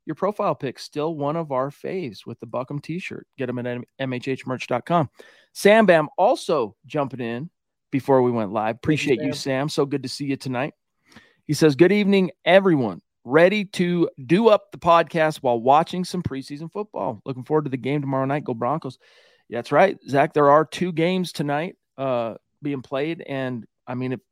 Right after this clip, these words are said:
Speaker 1: football's back, it feels, feels good.
Speaker 2: Yeah, I saw the, uh, a highlight of the Patriots game. I think it was, uh,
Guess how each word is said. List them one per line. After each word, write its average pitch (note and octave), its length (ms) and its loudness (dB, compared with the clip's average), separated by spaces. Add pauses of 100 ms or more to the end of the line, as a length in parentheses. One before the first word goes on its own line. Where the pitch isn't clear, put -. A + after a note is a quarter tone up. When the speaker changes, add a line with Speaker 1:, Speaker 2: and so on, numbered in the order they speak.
(300)
Speaker 1:
football's D#3+ 380 -2
back, D3 300 -6
it - 100 -20
feels, C#3+ 240 -8 (160)
feels F#3 200 -2
good. B2 220 -6 (760)
Speaker 2:
Yeah, F3+ 200 0
I D#3 40 -4
saw D#3 500 -4
the, D3 320 -14
uh, C3+ 220 -10
a C#3+ 100 -12
highlight D#3+ 320 -4
of D3 60 -8
the C#3 60 -10
Patriots D#3 500 -8
game. D#3+ 280 -6
I C#3+ 40 -6
think D3 180 -10
it D3 40 -8
was, C#3 220 -10
uh, C3 280 -8